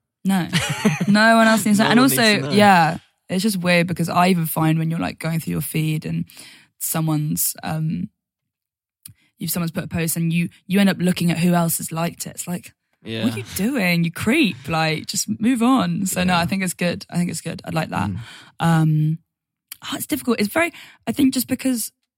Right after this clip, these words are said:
Speaker 1: it's difficult to imagine a, a technology that doesn't ultimately become, like, addictive in a way. And I think that's what I'd like. I'd like one that
Speaker 2: Mm-hmm.
Speaker 1: you don't feel like you have to be on all the time. But obviously, if it's gonna, if it's good,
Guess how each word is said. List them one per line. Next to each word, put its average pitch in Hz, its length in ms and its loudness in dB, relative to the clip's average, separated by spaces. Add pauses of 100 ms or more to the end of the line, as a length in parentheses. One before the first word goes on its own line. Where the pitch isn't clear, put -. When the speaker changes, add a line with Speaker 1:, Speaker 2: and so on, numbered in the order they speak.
(400)
Speaker 1:
it's 202 100 -8
difficult 240 360 -2
to - 80 0
imagine 202 440 2
a, 170 340 0 (580)
a 180 40 -4
technology 175 480 -2
that 175 120 -4
doesn't 165 240 -2
ultimately 175 340 -4
become, 165 240 -2
like, 165 140 2
addictive 220 680 -2
in 170 120 2
a 165 80 2
way. 165 320 2
And - 100 0
I 165 80 4
think - 320 -4 (480)
that's 151 220 -2
what 135 100 -2
I'd 156 120 -2
like. - 340 -4
I'd - 120 -4
like - 180 -2
one - 160 4
that 110 100 8
Speaker 2:
Mm-hmm. 117 100 2
Speaker 1:
you 165 60 2
don't 160 240 4
feel 160 180 0
like 143 80 0
you 156 60 4
have 170 80 2
to 165 80 2
be 170 160 4
on 160 120 6
all 147 80 4
the 151 120 0
time. 156 280 2
But 156 100 0
obviously, 160 320 0
if 151 80 0
it's - 100 -14
gonna, 156 180 -2
if 160 80 -4
it's 151 140 -2
good, 165 360 2